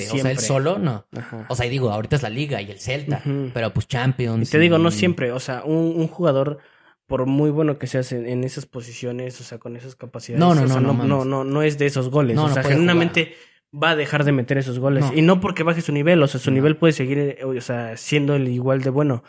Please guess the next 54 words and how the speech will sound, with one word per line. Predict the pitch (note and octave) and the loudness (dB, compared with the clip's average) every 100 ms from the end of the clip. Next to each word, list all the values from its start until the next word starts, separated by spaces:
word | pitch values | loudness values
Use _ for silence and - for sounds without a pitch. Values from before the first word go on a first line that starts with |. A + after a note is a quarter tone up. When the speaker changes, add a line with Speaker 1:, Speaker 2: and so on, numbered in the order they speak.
| - | -10
Speaker 1:
No. | A#2 A2 | -8 -6
Speaker 2:
pero | B2+ A#2 | -2 -2
no | B2 B2+ | -2 -4
puede | D3+ C#3 | -2 -2
mantener | B2+ A#2 A#2 A#2+ | -2 -4 -4 -6
esos | B2 | -6
niveles | A#2 A2+ A#2 | -6 -6 -4
de | A2+ | -2
goles, | A#2 A#2 | 0 0
Speaker 1:
No, | A#2 | -2
Speaker 2:
o | |
sea, | A2+ | -2
Speaker 1:
no. | A#2+ | 0
Speaker 2:
no, | B2 | -2
no | B2+ | -2
hay | C3 | -4
forma. | - B2+ A2 - - | -6 -6 -8 -12 -8
Speaker 1:
Solo | D3 D#3 | -4 -2
hay | D3+ C#3 | -2 -2
dos | D3 | -6
jugadores | - B2 A#2 B2+ - | -6 -6 -4 -6 -8
que | A#2 | -12
podían | G#2+ A2 A#2 A#2 | -12 -8 -6 -6
resolverte | A#2 G#2+ G#2 A2 - A2+ A2 G#2+ G#2 G#2 G2+ - _ _ _ _ _ _ | -6 -10 -10 -10 -8 -8 -8 -10 -10 -12 -16 -20 _ _ _ _ _ _
cada | C3+ B2+ A2+ | -6 -6 -8
partido | G#2+ C3 B2+ C3 | -10 -8 -6 -6
sin | - A2+ | -4 -6
importar, | A2 G#2 - | -6 -10 -14
o | |
sea, | A2 | -12
no | A2+ A#2 A#2+ | -10 -8 -8
había | A#2+ A#2 | -6 -6
manera | A2 A2 - | -6 -6 -10
que, | - | -12
o | |
sea, | C3+ D3 | -10 -10
Speaker 2:
Ujú. | C#3+ B2 | -10 -6
Speaker 1:
Messi, | B2+ B2 A#2+ | -6 -6 -10
Cristiano | A2 A2 A2 | -12 -8 -8
Ronaldo, | G2+ G2+ G2+ G#2 | -6 -8 -6 -6
no | |
hay, | A#2+ | -6
no | A2+ A#2 | -6 -4
hay | A2 | -4
más, | |
Speaker 2:
Exacto. | B2+ - | -4 -8
Speaker 1:
güey. | - | -20
O | _ _ _ _ _ - | _ _ _ _ _ -8
sea, | |
de | A#2 | -4
ahí | B2+ | -2
en | C3 | -2
fuera | C3+ C3 | -2 -2
todos | C3 C3 B2+ - | -4 -4 -8 -12